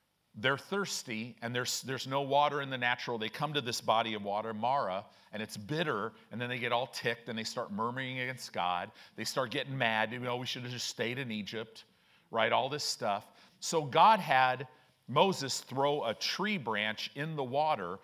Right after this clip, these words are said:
which is a type of Jesus on the cross being thrown into humanity, and the waters were made sweet, and they're sweet to this day. And the first, that was the first time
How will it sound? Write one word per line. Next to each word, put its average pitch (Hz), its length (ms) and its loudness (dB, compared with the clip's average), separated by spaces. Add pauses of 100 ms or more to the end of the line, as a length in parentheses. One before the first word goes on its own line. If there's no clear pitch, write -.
(140)
which 131 200 -4
is 127 120 -6
a 120 60 -8
type 170 480 -4 (400)
of 120 220 0
Jesus 139 560 -2
on 135 120 -4
the 120 80 -6
cross 143 360 0
being 110 260 -4
thrown 127 320 -4
into 127 300 -8
humanity, 113 760 -8 (920)
and 120 160 -2
the 113 40 0
waters 127 440 2
were 110 100 0
made 107 260 -2
sweet, 165 420 -6
and 101 120 -6
they're 107 100 -6
sweet 110 360 -10
to - 100 -10
this 101 260 -10
day. 90 440 -10 (920)
And 131 180 0
the 117 80 0
first, - 580 0 (140)
that 143 240 4
was 143 140 -4
the 123 80 -6
first - 460 2
time 113 560 -2